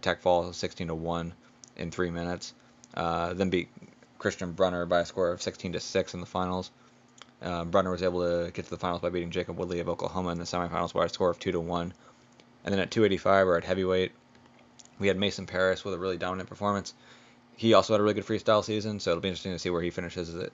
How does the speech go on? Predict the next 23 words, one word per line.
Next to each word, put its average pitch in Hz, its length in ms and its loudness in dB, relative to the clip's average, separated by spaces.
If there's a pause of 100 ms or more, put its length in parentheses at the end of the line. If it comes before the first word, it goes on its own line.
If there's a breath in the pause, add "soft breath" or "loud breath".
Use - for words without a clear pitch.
this - 180 0
year, 101 160 2
but 82 140 -4
he 85 80 -2
beat 92 160 -4
Christian 92 340 -6
Lance 90 180 -4
in 87 60 -8
the 82 60 -6
semis, 85 480 -2 (440 loud breath)
uh, - 40 -2
and 87 200 4
then 85 220 -2
beat 90 200 0
Tanner 90 260 0
Hall 87 140 4
by 82 100 4
a 80 40 2
score 90 160 0
of 82 60 -2
six 87 140 -8
to 87 80 -6
three 85 360 0